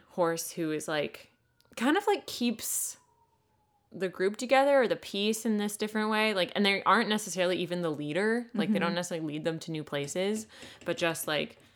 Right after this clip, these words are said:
Speaker 1: is the one that if they're in a domestic setting will eat first or will get, like, total, like, choice first. And I really feel like Annie is meant for that role. Like,
Speaker 2: Oh, yeah.
Speaker 1: she's so good at it, and she's not, like, a bully. She's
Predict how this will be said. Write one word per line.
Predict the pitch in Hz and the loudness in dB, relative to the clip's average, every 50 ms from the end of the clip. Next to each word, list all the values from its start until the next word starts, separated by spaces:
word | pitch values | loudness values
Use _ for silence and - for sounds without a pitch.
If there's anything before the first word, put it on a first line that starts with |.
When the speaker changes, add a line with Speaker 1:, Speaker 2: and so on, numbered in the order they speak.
| _ _ _ _ _ _ _ _ _ _ _ _ _ _ _ _ _ _ _ _ _ _ - | _ _ _ _ _ _ _ _ _ _ _ _ _ _ _ _ _ _ _ _ _ _ -2
Speaker 1:
is | 185 180 165 151 | 0 0 0 0
the | - 175 165 | -2 -4 -2
one | 156 147 151 151 165 | 0 0 0 0 0
that | 156 147 | 0 -2
if | 147 147 - | -2 -2 -2
they're | 156 151 143 | -2 -2 -2
in | 147 | -2
a | 143 | -4
domestic | 143 147 147 151 139 - - - | -4 -6 -6 -6 -6 -8 -8 -8
setting | - - - - 156 147 143 143 147 156 165 156 | -10 -10 -8 -4 -2 0 0 0 0 -2 -2 -2
will | 143 143 | -4 -4
eat | - 165 151 - | -4 -6 -8 -8
first | - - 160 147 151 175 - - - - - - - - | -4 0 2 2 2 2 0 -4 -6 -6 -8 -12 -10 -6
or | 156 151 | -6 -4
will | 147 147 156 151 | -4 -2 -4 -2
get, | 147 151 143 - | -2 -2 -4 -2
like, | - 151 147 - - - - _ _ _ _ | -4 -6 -6 -6 -10 -20 -20 _ _ _ _
total, | - - 160 156 151 147 143 147 - - _ _ _ _ _ _ _ _ _ _ _ _ _ _ _ _ _ _ | -12 -10 -8 -8 -6 -6 -6 -8 -10 -12 _ _ _ _ _ _ _ _ _ _ _ _ _ _ _ _ _ _
like, | - - - - - _ - - _ _ | -8 -8 -8 -10 -16 _ -20 -20 _ _
choice | - - - 185 143 151 214 226 - - - - - _ _ | -12 -2 -2 0 0 0 -2 -2 -4 -8 -10 -12 -16 _ _
first. | - 202 214 247 330 - - - - - _ _ _ _ _ _ _ _ - - _ _ _ _ - - - - - | -2 0 0 0 0 -4 -8 -10 -14 -18 _ _ _ _ _ _ _ _ -18 -18 _ _ _ _ -20 -20 -20 -10 -6
And | - 190 196 | 2 4 6
I | |
really | 196 185 180 190 185 185 180 | 6 6 4 4 4 4 4
feel | 170 185 | 2 2
like | 165 160 - | 0 0 0
Annie | - 165 160 156 151 | -2 -2 0 0 0
is | 151 151 - | -2 -4 -4
meant | 156 147 147 - | -6 -8 -8 -8
for | - 156 | -10 -10
that | - - - - | -10 -10 -10 -10
role. | 139 101 92 - - - - | -10 -8 -8 -10 -12 -12 -10
Like, | - 190 190 | -8 -6 -4
Speaker 2:
Oh, | |
yeah. | 185 185 170 | -4 -2 -2
Speaker 1:
she's | 175 170 165 160 | 0 0 -2 -2
so | - - - - 175 170 170 170 170 | -4 -6 -4 -2 0 2 2 2 2
good | 156 160 156 156 | 0 -2 -2 -2
at | 156 151 | -2 0
it, | 151 147 - | 0 -2 -2
and | 160 160 | -4 -6
she's | - 170 160 160 | -6 -6 -6 -4
not, | 156 151 147 156 - | -2 0 2 2 2
like, | - 170 165 - | 0 -4 -4 -4
a | 156 | -6
bully. | 135 - 151 147 143 143 - - - - | -4 -2 -2 0 0 0 -2 -6 -10 -10
She's | - - - 170 151 | -10 -8 -6 -6 -6